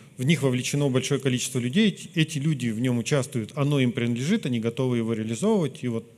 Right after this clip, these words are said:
ну, как, вот эта вся штука. Не просто менеджер сказал, да, мы пошли делать, а мы сами это решили, и,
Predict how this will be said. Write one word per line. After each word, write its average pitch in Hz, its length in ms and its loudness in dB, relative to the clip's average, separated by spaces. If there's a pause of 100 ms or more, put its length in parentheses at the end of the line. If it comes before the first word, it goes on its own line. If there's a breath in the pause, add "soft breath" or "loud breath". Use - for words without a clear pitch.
(120)
ну, 123 60 -12
как, 95 160 -14 (220)
вот 123 160 -10
эта 113 100 -8
вся - 160 -8
штука. - 360 -16 (420 soft breath)
Не 131 80 -2
просто 156 300 0
менеджер 117 340 2
сказал, 110 460 -2
да, 123 160 0
мы 120 120 0
пошли 113 300 -8
делать, 104 340 -4
а 113 80 -2
мы 113 100 -4
сами 127 320 0
это 107 180 -8
решили, 127 420 -4
и, 110 180 -4